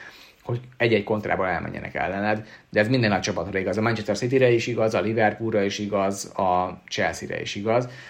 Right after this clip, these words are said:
Ez egyszerűen egy ilyen helyzet, hogyha te bevállalod, hogy domináns vagy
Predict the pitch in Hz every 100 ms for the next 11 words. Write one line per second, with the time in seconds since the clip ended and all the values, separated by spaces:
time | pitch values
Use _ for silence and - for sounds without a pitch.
0 | - - 110 120 - 123 127 127 127 -
1 | - _ _ _ - 120 113 92 101 90
2 | 73 - - - - 104 101 101 95 117
3 | 110 131 104 104 107 139 143 123 110 123
4 | 101 101